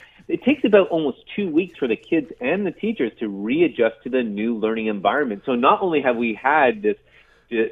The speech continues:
disruption throughout the year, but we've had so much transitioning going on that has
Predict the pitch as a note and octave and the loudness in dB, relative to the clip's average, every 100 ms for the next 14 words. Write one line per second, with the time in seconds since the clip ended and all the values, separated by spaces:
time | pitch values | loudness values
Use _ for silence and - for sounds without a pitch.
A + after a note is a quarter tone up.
0 | A2+ G#2+ - A2 E3+ - - F#2+ F#2 G#2 | -2 -4 0 6 6 4 -4 -4 -4 -2
1 | G2 G2 G2 G2 G2 A#2+ - D3 - E3 | -2 -2 -2 -2 0 -4 0 -2 -2 -6
2 | E3+ - - C3 G#2+ F#2+ B2 A#3+ - G3 | -6 -8 -8 -6 -6 -6 -2 -2 -2 -6
3 | D3 A#2+ G#2+ G#2 G2+ G2+ G#2 - A2+ | -6 -2 -2 -2 -4 -4 -4 -4 -6